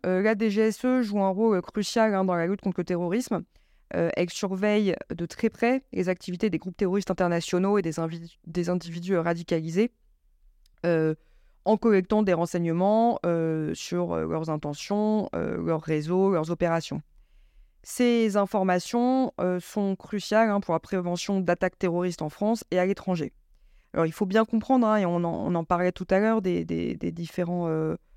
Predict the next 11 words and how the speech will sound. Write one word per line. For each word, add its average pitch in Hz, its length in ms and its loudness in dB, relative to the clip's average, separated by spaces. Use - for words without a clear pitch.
euh, 180 100 -4
services 185 380 -2
de 180 80 0
renseignement. 175 640 0
La 185 120 0
D 202 200 0
G 208 100 2
S 196 220 2
E 277 100 2
coopère, 233 460 2
hein, 190 180 -2